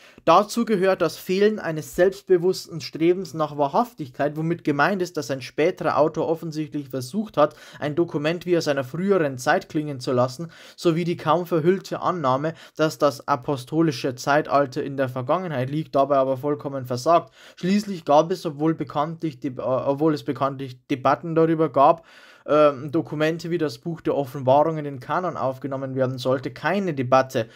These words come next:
über die Aufnahme von erster Petrus, ja. Stattdessen hat man solche Geschichten wie Pet-, wie die Petrus-Akten oder das Petrus-Evangelium stets abgelehnt, ja,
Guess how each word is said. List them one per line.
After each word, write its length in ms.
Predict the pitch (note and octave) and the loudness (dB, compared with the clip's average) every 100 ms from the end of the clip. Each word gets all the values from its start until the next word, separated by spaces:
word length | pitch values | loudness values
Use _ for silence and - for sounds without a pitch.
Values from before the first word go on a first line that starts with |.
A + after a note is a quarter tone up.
| - | -10
über 220 | - D3 C#3+ | -4 0 0
die 120 | C#3+ | 0
Aufnahme 460 | A#2+ C3+ C3+ B2+ | 0 0 0 -4
von 160 | B2 B2+ | -4 -6
erster 340 | A2+ A2+ - | -6 -6 -6
Petrus, 460 | B2 B2 G#2+ F#2+ - | -8 -6 -6 -10 -4
ja. 200 | G#2 B2+ - - | -2 -2 -6 -20
Stattdessen 480 | - C#3 B2+ B2+ D#3 | 0 2 2 0 -2
hat 140 | D#3 | -2
man 140 | D#3 D3+ | -2 -2
solche 280 | D#3 D3+ C#3+ | -2 -2 -4
Geschichten 520 | C#3+ F3 E3 - D3+ | -6 -6 -6 -6 -6
wie 140 | D3 | -6
Pet-, 360 | B2+ D3+ D3 C#3 | -6 -4 -4 -2
wie 100 | D#3 | -4
die 100 | C#3 | -4
Petrus-Akten 920 | B2+ D3+ D#3 E3+ E3 - F3 - F#3+ | -2 -4 -2 -4 -4 -6 -6 -6 -6
oder 100 | E3+ | -4
das 200 | C3+ B2 | -6 -8
Petrus-Evangelium 1080 | - C#3 C#3+ D3 D#3 D3 D3 D3 D#3 D#3+ D#3 | -6 -6 -2 -4 -4 -2 -2 0 2 0 -2
stets 400 | - D3+ B2+ - | -6 -6 -6 -2
abgelehnt, 600 | A#3+ - F3 B2 G#2+ G#2 | -2 0 -2 0 -2 0
ja, 180 | C3+ | -2